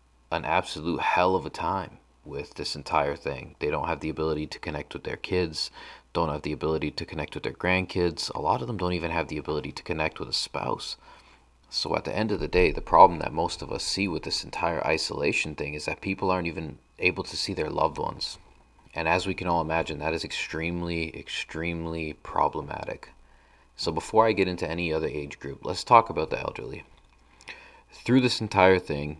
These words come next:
you have individuals that are sitting in their nursing homes, sitting at their homes, a lot of them with pre-existing conditions that are entirely worried, scared, and now by themselves.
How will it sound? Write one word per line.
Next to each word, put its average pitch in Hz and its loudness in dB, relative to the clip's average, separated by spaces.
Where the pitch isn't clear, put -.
you 82 0
have 82 4
individuals 82 -2
that 78 2
are 76 0
sitting 82 -2
in 78 -4
their 73 -6
nursing 85 -2
homes, 80 -2
sitting 80 -2
at 78 0
their 73 0
homes, 78 -6
a 78 0
lot 76 6
of 85 -2
them 80 -4
with 73 -6
pre-existing 78 -6
conditions - -6
that 85 8
are 87 6
entirely 90 0
worried, 90 -2
scared, 90 0
and 90 0
now 104 10
by 87 6
themselves. 82 -4